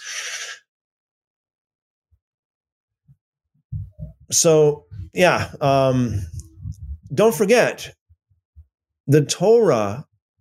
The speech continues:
in its basic form is to love God and to love others a-, as, as yourself, to love your neighbor as yourself. It's the law of love. It's the law of liberty.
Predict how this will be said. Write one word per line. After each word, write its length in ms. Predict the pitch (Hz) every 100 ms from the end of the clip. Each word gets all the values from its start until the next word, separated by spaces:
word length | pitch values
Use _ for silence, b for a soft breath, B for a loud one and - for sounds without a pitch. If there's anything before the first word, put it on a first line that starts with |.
| _ _ _ _ _ _ -
in 140 | 175
its 200 | 185 160
basic 540 | 135 113 185 202 180 -
form 420 | - 170 160 123
is 220 | 127 123
to 60 | -
love 360 | 131 139 147 120
God 300 | 139 131 135
and 100 | 120
to 80 | 123
love 300 | 120 131 123
others 340 | 127 127 117
a-, 220 | 120 117
as, 400 | 123 123 117 - _ - - -
as 240 | 131 113
yourself, 600 | 117 110 - 143 117 98
to 100 | -
love 300 | 120 120 139
your 120 | 127 127
neighbor 360 | 127 135 123
as 180 | 117 104
yourself. 840 | 110 - 147 135 107 - - - -
It's 200 | 135 -
the 120 | 131
law 280 | 127 139 127
of 120 | 117
love. 300 | 131 139 113
It's 140 | 113
the 60 | 127
law 280 | 120 123 120
of 120 | 107
liberty. 720 | 113 135 139 120 - 92 71